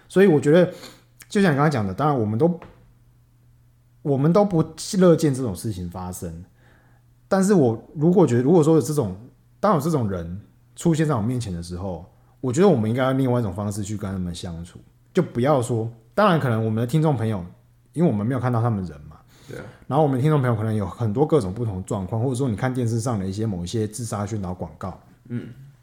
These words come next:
Speaker 1: 他们会觉得说，啊，用这种方式来讲，就说，啊，希望大家不要做这种蠢事，啊，他的伤害是怎么样，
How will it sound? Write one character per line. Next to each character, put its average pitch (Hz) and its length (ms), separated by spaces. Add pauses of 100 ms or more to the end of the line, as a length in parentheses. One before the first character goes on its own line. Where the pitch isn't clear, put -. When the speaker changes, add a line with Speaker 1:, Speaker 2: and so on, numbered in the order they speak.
(140)
Speaker 1:
他 185 100
们 170 120
会 185 60
觉 135 100
得 127 60
说， 123 180
啊， 104 180 (640)
用 170 120
这 165 80
种 113 160 (100)
方 135 240
式 131 120
来 104 120
讲， 95 240
就 98 80
说， 113 160
啊， 104 80
希 113 140
望 120 140
大 113 100
家 110 140
不 101 80
要 95 100
做 101 140
这 98 60
种 92 160
蠢 87 140
事， 95 200
啊， 95 200
他 110 120
的 101 40
伤 98 200
害 101 100
是 95 80
怎 87 160
么 76 80
样， 87 220